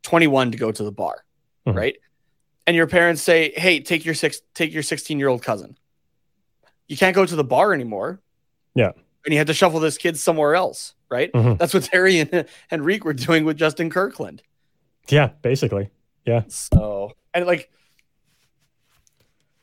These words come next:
Speaker 1: yeah, like, eventually it was, okay, McTavish, Leeson, and Comtois got put back together for a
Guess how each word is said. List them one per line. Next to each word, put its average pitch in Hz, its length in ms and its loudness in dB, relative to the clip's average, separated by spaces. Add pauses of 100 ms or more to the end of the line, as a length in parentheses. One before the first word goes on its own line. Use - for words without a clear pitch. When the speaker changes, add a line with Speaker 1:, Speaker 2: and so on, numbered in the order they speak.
Speaker 1:
yeah, 190 140 4
like, 151 180 2
eventually 165 480 -2
it 160 40 0
was, 147 300 0
okay, 147 220 0
McTavish, 131 580 -4
Leeson, 123 400 -6
and 110 160 -10
Comtois 139 420 -2
got 113 160 -6
put 110 240 -8
back 110 200 -8
together 131 320 -8
for 170 180 0
a 160 120 0